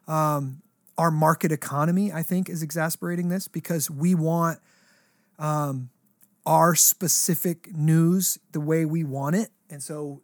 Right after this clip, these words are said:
that makes it really narrow, a, a really narrow point of view.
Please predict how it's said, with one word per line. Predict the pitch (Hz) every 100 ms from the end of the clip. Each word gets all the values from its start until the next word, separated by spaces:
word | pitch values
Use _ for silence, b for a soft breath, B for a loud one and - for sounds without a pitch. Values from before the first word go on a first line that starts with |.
| _ 151
that | 165 165
makes | 165 165 156 -
it | 143
really | 139 156 170 170 170 160 b b b b b b b 208
narrow, | 160 156 151 170 175 180 - -
a, | 143 -
a | 143
really | 165 156
narrow | 147 156 156
point | - 151 156
of | 147 131
view. | 135 143 214